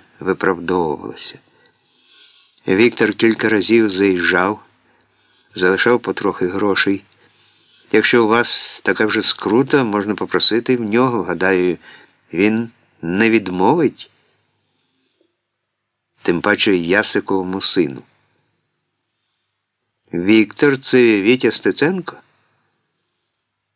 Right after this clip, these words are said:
Ви з ним знайомі? Оля шалено зраділа цьому першому натяку на нормальну розмову і якимось внутрішнім чуттям усвідомила, що зуміла переконати Жанну. Була знайома.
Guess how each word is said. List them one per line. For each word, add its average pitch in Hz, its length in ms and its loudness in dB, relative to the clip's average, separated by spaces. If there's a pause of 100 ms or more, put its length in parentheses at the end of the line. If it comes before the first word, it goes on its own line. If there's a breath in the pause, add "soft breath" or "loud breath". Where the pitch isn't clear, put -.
(200)
Ви 90 280 2
з 95 100 0
ним 104 200 -2
знайомі? 98 600 0 (1000)
Оля 101 240 0
шалено 117 520 2
зраділа 110 560 2
цьому 95 280 -4
першому 98 480 -2
натяку 107 560 -2
на 95 100 0
нормальну 90 480 -2
розмову 92 560 -2
і 87 100 -2
якимось 92 500 0
внутрішнім 95 580 -4
чуттям 110 400 -2
усвідомила, 90 680 -2 (540 loud breath)
що - 300 0
зуміла 127 400 0
переконати 92 600 -2
Жанну. 69 480 -4 (1900 soft breath)
Була 151 380 2
знайома. 87 580 -2